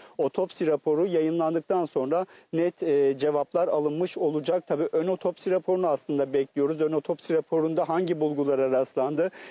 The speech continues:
E, tabii hep, hi-, hiçbirimiz olmasını istemiyoruz. Aslında dilimiz de varmıyor söylemeye ama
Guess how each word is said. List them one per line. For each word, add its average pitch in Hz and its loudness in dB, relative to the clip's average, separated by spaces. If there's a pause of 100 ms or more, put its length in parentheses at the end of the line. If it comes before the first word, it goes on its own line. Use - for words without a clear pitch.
(120)
E, 135 4
tabii 156 -2
hep, 160 -2
hi-, 165 0 (140)
hiçbirimiz 170 -2
olmasını 151 0
istemiyoruz. 143 -2 (360)
Aslında 143 -2
dilimiz 160 -2
de 151 0
varmıyor 139 2
söylemeye 147 0
ama 160 0